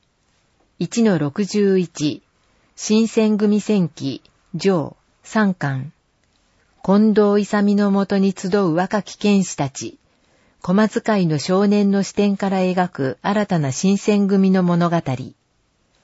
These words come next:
一の六十二、新選組戦記、中、三巻。王政復古の大号令、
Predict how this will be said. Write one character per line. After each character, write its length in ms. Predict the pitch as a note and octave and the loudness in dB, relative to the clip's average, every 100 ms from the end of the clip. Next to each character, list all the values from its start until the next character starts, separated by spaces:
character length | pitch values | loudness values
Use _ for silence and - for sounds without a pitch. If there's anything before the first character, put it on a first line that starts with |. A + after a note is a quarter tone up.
| _ _ _ _ _ _ | _ _ _ _ _ _
一 220 | F3+ - | -6 0
の 160 | A3+ F3+ | 2 2
六 240 | C#3+ C#3 | 0 -2
十 320 | G3 G#3+ G3+ F#3+ | -2 0 2 2
二、 340 | E3+ D#3+ - _ _ _ | 0 -2 -8 _ _ _
新 340 | - F#3+ G3+ | -4 2 2
選 320 | G#3 A3+ G#3+ G#3 | 2 2 2 4
組 260 | G#3 G#3 | 2 2
戦 280 | - A3 F3 | 2 2 0
記、 400 | - C3+ D3 - _ _ | -2 -8 -8 -12 _ _
中、 400 | - A3 F3+ B2+ - _ _ - | -6 0 0 0 -8 _ _ -8
三 300 | - G#3 F#3+ | -2 0 0
巻。 400 | C#3+ C3+ C3+ E3+ _ _ _ _ _ _ _ _ - | -2 -4 -6 -14 _ _ _ _ _ _ _ _ 0
王 160 | F3+ | 2
政 380 | G#3 - A3 G#3+ | 2 2 2 2
復 280 | - - G#3+ | -2 -6 0
古 40 | |
の 140 | F3+ C#3+ | 0 0
大 240 | D#3 F#3 | 0 -2
号 280 | F#3+ G#3 E3+ | 2 2 4
令、 360 | C3+ C3 A#2+ | 0 -2 -6